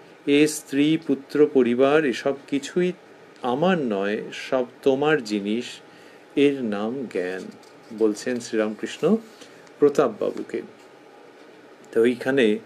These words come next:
এই প্রসঙ্গ আসছে যে ঈশ্বরের ইচ্ছায় সব হয়েছে, এইটি জানার নামই হচ্ছে জ্ঞান। তাহলে ঈশ্বরের ইচ্ছায় হয়েছে বললে এই ব্যক্তি তাহলে আর নিজে কিছু কাজ করবেন না,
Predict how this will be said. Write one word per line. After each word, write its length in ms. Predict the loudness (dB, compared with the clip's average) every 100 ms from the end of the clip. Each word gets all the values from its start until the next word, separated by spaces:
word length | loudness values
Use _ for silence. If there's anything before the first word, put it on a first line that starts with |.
| -14 -20 -20 -4
এই 120 | 0 2
প্রসঙ্গ 380 | 0 0 2
আসছে 320 | 2 0 -4 0
যে 120 | 0 0
ঈশ্বরের 520 | -6 -4 -2 0 0
ইচ্ছায় 420 | -2 -4 -4 -2
সব 280 | -2 -2 0
হয়েছে, 440 | 0 -2 0 -2 0
এইটি 340 | 0 0 -2 -4
জানার 320 | -4 -4 -4
নামই 440 | -4 -6 -6 -6
হচ্ছে 440 | -6 -8 -4 -2 -2 -2
জ্ঞান। 320 | -2 0 -2 -6 -16 -20 -20 -20 -20 -20 -20 -20 -20 -2
তাহলে 280 | 2 4 4
ঈশ্বরের 500 | 2 0 2 4 2
ইচ্ছায় 360 | 2 4 4
হয়েছে 320 | 6 4 2
বললে 320 | 2 4 4 2
এই 280 | 2 0
ব্যক্তি 440 | 0 -2 -2 -4 0
তাহলে 260 | 2 4
আর 80 | 4
নিজে 240 | 2 2 0
কিছু 260 | 0 -4
কাজ 280 | 2 2 2
করবেন 340 | 2 4 4
না, 240 | 0 -2